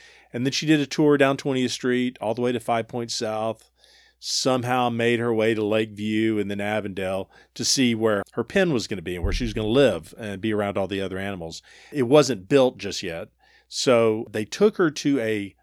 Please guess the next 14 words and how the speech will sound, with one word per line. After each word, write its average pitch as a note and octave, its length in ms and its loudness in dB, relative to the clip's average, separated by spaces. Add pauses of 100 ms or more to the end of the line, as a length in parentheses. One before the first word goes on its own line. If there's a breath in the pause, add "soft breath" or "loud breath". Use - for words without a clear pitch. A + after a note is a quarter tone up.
(120)
lumber C#3+ 360 2
company D#2 460 -10
that F#2 140 -8
actually A2+ 340 -6
had G#2 460 -4
a G2+ 100 -14
big G#2 200 -6
space, B2+ 460 -2
and A#2 80 -8
they G2+ 100 -4
built A2+ 260 -6
her A#2+ 100 -2
a F#2+ 60 -2
pen A2 420 -6